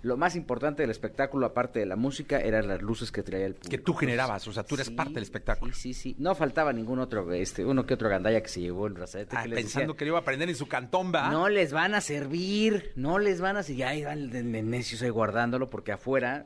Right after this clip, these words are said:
Speaker 1: se, a, era un ejercicio cívico también, porque afue-,
Speaker 2: Ajá.
Speaker 1: a, a las salidas del, del foro había unos cuates con unas bolsotas, entonces decían, "Ve, ya, échelos ahí y ya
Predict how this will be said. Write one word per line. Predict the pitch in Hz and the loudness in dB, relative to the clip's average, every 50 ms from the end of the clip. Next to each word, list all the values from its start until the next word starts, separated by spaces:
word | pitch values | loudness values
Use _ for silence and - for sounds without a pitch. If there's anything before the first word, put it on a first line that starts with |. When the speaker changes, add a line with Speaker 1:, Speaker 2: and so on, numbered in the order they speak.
| - - | -14 -16
Speaker 1:
se, | - - - 98 | -14 -8 -4 -2
a, | 82 104 - | -2 0 2
era | - 131 139 143 | 4 4 4 4
un | 143 165 | 4 4
ejercicio | 180 147 147 143 139 143 131 143 | 2 2 0 -2 -2 0 0 0
cívico | 131 - 247 277 262 - - 117 | 2 4 4 4 4 4 2 2
también, | - 98 90 92 90 82 | 2 2 0 0 -2 -4
porque | - - - 90 | -6 -10 -8 -6
afue-, | 95 98 101 113 | -4 0 0 2
Speaker 2:
Ajá. | - 107 | 2 2
Speaker 1:
a, | 104 87 87 | 2 2 0
a | 92 | 0
las | 90 87 - | -2 -2 -2
salidas | 92 90 95 104 113 120 120 | -2 -2 0 2 4 4 4
del, | 120 123 120 117 | 4 2 2 0
del | 110 123 123 | -2 -4 -4
foro | - - 135 131 107 104 - - - - - - | -2 2 2 2 2 2 -2 -4 -10 -14 -14 -12
había | - 82 85 85 87 87 | -8 -4 -2 0 0 0
unos | 85 82 87 90 87 | 0 -2 -2 -4 -4
cuates | - 95 90 - - | -4 -4 -6 -6 -6
con | - 85 87 | -4 -2 0
unas | 90 95 95 85 | 0 0 0 0
bolsotas, | 98 110 110 107 - 123 110 - 113 110 - | 2 2 2 2 4 2 2 2 0 -6 -6
entonces | 87 - - 76 78 | -8 -12 -12 -10 -6
decían, | 92 90 92 101 92 85 | -4 0 0 0 0 2
"Ve, | 208 - 135 | 2 2 2
ya, | 147 156 175 85 78 | 0 -2 -2 -4 -6
échelos | - 127 127 - - 156 139 139 139 | -6 -8 -10 -8 -6 -4 -4 -2 0
ahí | 147 143 151 143 131 143 147 | 2 2 4 4 4 4 2
y | 123 | 2
ya | 101 98 104 | 0 -2 -6